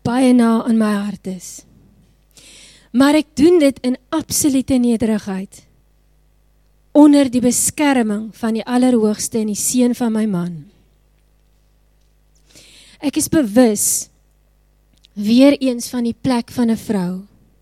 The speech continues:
en dat ons ons mans moet eer en respekteer. Maar dit maak nie dat die vrou nie 'n stem het nie. En om daardie rede is ek dankbaar vir die genade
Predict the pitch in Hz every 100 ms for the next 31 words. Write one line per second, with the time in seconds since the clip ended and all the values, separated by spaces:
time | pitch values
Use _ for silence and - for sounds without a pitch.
0 | _ _ _ _ _ _ 277 277 262 254
1 | - 302 285 285 254 220 214 196 185 214
2 | - - 226 220 - 208 208 202 - 214
3 | 208 208 - - 214 185 190 202 _ _
4 | _ _ _ _ _ _ _ _ _ _
5 | _ _ _ _ _ - - 247 240 247
6 | 240 254 269 - 247 269 196 202 - _
7 | _ _ _ - 233 233 - 254 233 226
8 | 226 233 - - 226 208 196 - 196 190
9 | _ _ _ _ _ _ _ _ _ _
10 | _ _ _ _ _ _ 240 247 233 220
11 | 254 285 220 220 220 214 233 - _ 240
12 | 233 254 - 233 196 175 190 - - 240
13 | 226 - 226 208 208 220 226 185 180